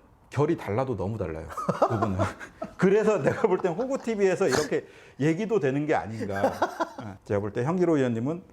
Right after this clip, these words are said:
"어, 과연 이런 상황이 우리 시대의 정치에서 맞는 건가? 다른 사람들이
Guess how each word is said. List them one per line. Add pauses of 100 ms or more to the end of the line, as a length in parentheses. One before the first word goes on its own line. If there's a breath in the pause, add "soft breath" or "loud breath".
(480)
"어, (200)
과연
이런
상황이 (160)
우리 (260)
시대의
정치에서
맞는
건가? (120)
다른
사람들이